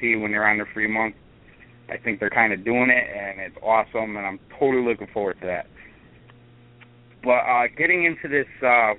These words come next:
Super Brian thing that we were discussing on Facebook last Monday, I'm kinda half kidding. But, uh, I've kinda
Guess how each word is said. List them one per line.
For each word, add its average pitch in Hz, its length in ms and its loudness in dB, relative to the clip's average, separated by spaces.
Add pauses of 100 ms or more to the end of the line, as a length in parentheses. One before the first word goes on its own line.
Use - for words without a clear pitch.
(2000)
Super 143 220 -2
Brian 127 480 2
thing 113 180 -2
that 110 160 0
we 110 80 -4
were 110 80 -2
discussing 110 460 -4
on 104 100 -2 (100)
Facebook 127 360 0
last 101 260 0
Monday, 95 380 -6 (960)
I'm 101 80 -12
kinda 104 240 0 (260)
half 107 220 2
kidding. 95 340 -6 (760)
But, 135 200 4
uh, 131 300 4 (1500)
I've 131 280 -4
kinda 180 460 0